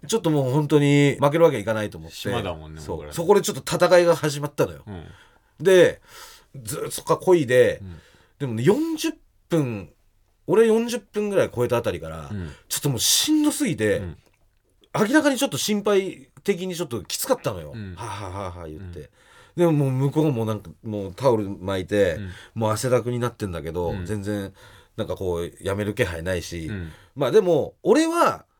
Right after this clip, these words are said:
Speaker 1: ね、ライバル、俺のライバルね。
Speaker 2: うん。
Speaker 1: ライバルが、
Speaker 2: うん。
Speaker 1: その、来る十五分前ぐらいから漕いでんのよ。
Speaker 2: うん。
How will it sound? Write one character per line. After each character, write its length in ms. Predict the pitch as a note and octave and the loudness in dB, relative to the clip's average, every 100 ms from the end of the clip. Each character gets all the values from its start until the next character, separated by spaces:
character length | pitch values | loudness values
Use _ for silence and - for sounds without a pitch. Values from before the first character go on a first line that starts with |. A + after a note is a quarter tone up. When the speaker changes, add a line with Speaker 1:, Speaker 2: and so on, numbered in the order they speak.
| _ _ _ | _ _ _
Speaker 1:
ね、 260 | D#3 G#3 - _ _ C3 | -8 -8 -10 _ _ _
ラ 160 | E3+ | 2
イ 60 | G#3+ | 4
バ 100 | D3 | 2
ル、 80 | G2 | -4
俺 120 | C3+ | -6
の 80 | C#3 | -2
ラ 120 | C#3 | -2
イ 60 | C#3 | -2
バ 80 | |
ル 80 | E2 | -6
ね。 220 | C#2+ A2 _ | -12 -18 _
Speaker 2:
う 60 | |
ん。 200 | G#2+ F2+ _ _ | -16 -16 _ _
Speaker 1:
ラ 180 | A2+ F3+ | -2 0
イ 80 | G3 | 2
バ 140 | F3+ | -2
ル 100 | A2+ | -4
が、 420 | G#2+ - E3 G#2+ - | -8 0 2 2 -8
Speaker 2:
う 40 | |
ん。 40 | F#2 - - - _ | -20 -20 -20 -20 _
Speaker 1:
そ 180 | - D#3+ | -6 -4
の、 480 | D3+ D3 D3 C#3+ - _ _ _ _ _ - | -2 -2 -2 -4 -10 _ _ _ _ _ -4
来 140 | C#4+ | 0
る 140 | F#3 | 0
十 280 | B2+ C3 D#4 D#4 | 0 -2 0 2
五 100 | D#4 | 2
分 200 | D#4 D4+ | 2 2
前 240 | D#4 D#4 | 0 -2
ぐ 100 | A#3 | 2
ら 100 | C#4+ | 2
い 40 | F#3+ | 2
か 60 | |
ら 80 | C3+ | -2
漕 240 | - A3+ | -2 -2
い 40 | G#3+ | 0
で 80 | C3+ | -2
ん 120 | F#2 | -4
の 80 | D#2+ | -16
よ。 140 | - | -18
Speaker 2:
う 40 | A#2+ | -18
ん。 220 | G2 E2 | -16 -18